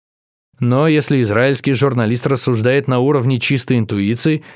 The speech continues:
то научный руководитель Парижского центра изучения современности Павел Крупкин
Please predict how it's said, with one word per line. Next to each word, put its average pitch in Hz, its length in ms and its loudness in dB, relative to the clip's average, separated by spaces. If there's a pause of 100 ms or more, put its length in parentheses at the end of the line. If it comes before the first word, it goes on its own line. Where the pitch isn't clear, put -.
(140)
то 123 100 0
научный 170 460 0
руководитель 170 600 0
Парижского 147 560 0
центра 151 420 0
изучения 147 600 0
современности 131 720 0
Павел 131 460 0
Крупкин 165 600 0